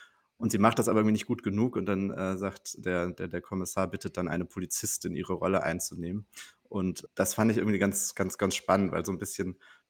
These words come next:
mir da klar wurde, so es, es geht hier jetzt nicht, es geht nicht nur um den Tatort, sondern es geht auch um den Tatort als ein Filmsetting. Und das ist ja im ganzen Film so, dass sie sehr bewusst auch manipuliert, dass wir im Gericht dann auf einmal eine, eine Rückblende, die,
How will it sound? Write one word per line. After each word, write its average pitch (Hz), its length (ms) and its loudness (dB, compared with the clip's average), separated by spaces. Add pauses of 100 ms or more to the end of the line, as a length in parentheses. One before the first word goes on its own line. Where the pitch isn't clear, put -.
mir 95 120 -2
da 90 160 2
klar 95 400 2
wurde, 90 540 -2
so 98 200 -2
es, - 160 -4
es - 140 -12
geht 104 160 0
hier 104 80 -2
jetzt 95 220 -2
nicht, - 340 -10
es - 140 -12
geht - 160 -4
nicht 98 120 -2
nur 104 60 -2
um 92 60 -2
den 95 80 0
Tatort, 113 420 0
sondern 101 200 -4
es - 100 -10
geht 101 160 -2
auch 87 80 -6
um 90 100 -10
den 92 140 -6
Tatort 95 320 -2
als - 160 -6
ein 92 80 -4
Filmsetting. - 760 -6 (340)
Und 95 200 -4
das - 220 -2
ist - 220 -8
ja 98 120 4
im 92 120 0
ganzen 98 320 0
Film 110 520 2
so, 90 160 2
dass - 180 -4
sie 92 120 -4
sehr 92 360 2
bewusst - 760 -4
auch 196 180 0
manipuliert, 92 880 0
dass - 180 -8
wir 82 300 -4 (400)
im 95 160 -2
Gericht 98 400 0
dann 92 100 -2
auf 90 120 -2
einmal 90 340 0
eine, 85 300 -2
eine 90 280 -4
Rückblende, 90 540 0
die, 87 360 -2